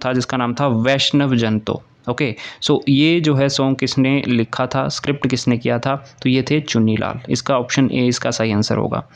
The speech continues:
ठीक है, गांधी जी से रिलेटेड एक ना एक क्वेश्चन पूछ लिया जाता है, इनके ऊपर एक किताब लिखी गई है Unto the Last, ठीक है, Unto the Last, ये काफ़ी बार क्वेश्चन पूछा जाता है, किसने लिखी है? तो रस्किन बॉन्ड ने ये किताब लिखी है, ये क्वेश्चन पूछा गया है प्रीवियस ईयर पेपर्स में, तो याद रखिएगा।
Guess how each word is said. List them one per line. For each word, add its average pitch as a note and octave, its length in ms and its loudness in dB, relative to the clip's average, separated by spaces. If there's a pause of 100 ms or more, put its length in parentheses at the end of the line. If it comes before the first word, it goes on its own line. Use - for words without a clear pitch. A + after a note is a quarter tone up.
(320)
ठीक F3 100 2
है, G3 60 2
गांधी D#3 340 2
जी F3+ 140 4
से F#3 140 2
रिलेटेड D3+ 360 2
एक D3 180 2
ना D3 100 2
एक C#3+ 140 -2
क्वेश्चन C3+ 260 2
पूछ B2+ 280 0
लिया C3 100 2
जाता A#2+ 280 0
है, C3 240 -2 (260)
इनके D3+ 220 2
ऊपर F3 200 4
एक D#3+ 340 0
किताब C3+ 360 0
लिखी B2 240 0
गई B2+ 180 2
है D3 220 0
Unto C3+ 340 0
the B2 240 0
Last, G#2 340 -4 (720)
ठीक C#3 160 -2
है, D#3+ 180 -2 (100)
Unto C3 380 2
the C3 280 0 (360)
Last, C3 400 2
ये C3+ 120 4
काफ़ी C3 260 0
बार D3 160 2
क्वेश्चन C#3 300 0
पूछा C3+ 240 0
जाता B2 200 -2
है, D#3 80 0
किसने E3+ 400 0
लिखी - 280 -2
है? A#2+ 120 0
तो - 120 -2
रस्किन D3 500 0
बॉन्ड B2 300 0
ने B2 180 4
ये A#2+ 80 0
किताब A2 360 -2
लिखी A2+ 280 0
है, C#3 160 0
ये C3+ 80 2
क्वेश्चन B2 320 0
पूछा A#2+ 280 0
गया A#2 180 0
है B2+ 100 -2
प्रीवियस A#2 380 0
ईयर A#2 80 2
पेपर्स A#2 420 -2
में, D3+ 120 2
तो - 140 -2
याद A2+ 160 0
रखिएगा। - 500 -8